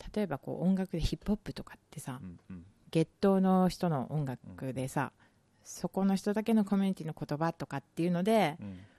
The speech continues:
Speaker 1: こう、歌ってできてくるじゃない？
Speaker 2: うん。
Speaker 1: ああいう言葉の。
Speaker 2: うん、うん。
Speaker 1: 実は日本人の、そう、ゲッ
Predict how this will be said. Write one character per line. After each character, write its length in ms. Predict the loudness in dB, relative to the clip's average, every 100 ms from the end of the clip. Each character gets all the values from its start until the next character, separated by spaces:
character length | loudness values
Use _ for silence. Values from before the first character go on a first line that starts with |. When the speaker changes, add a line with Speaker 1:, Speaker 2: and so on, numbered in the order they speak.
| _
Speaker 1:
こ 680 | -4 0 2 2 2 0 -4 -8
う、 60 | -4
歌 160 | 0 0
っ 60 |
て 140 | 0 0
で 120 | 0
き 80 | -2
て 80 |
く 100 | -10
る 80 | -10
じ 100 | -8
ゃ 40 | -8
な 120 | -6
い？ 100 | -8 -8
Speaker 2:
う 60 |
ん。 100 | -8 -4
Speaker 1:
あ 60 |
あ 80 | -2
い 120 | -2 -4
う 140 | -6 -4
言 200 | 0 0
葉 120 | 0
の。 220 | -2 -6
Speaker 2:
う 40 | -10
ん、 40 |
う 20 | -14
ん。 80 | -16 -20 -20 _ _ _ -10
Speaker 1:
実 220 | -8 0
は 60 | 2
日 180 | 6 8
本 280 | 6 4
人 300 | -4 -4 -2
の、 360 | 0 0 0 -2 -10
そ 200 | -18 -6
う、 20 | -4
ゲ 140 |
ッ 60 | -2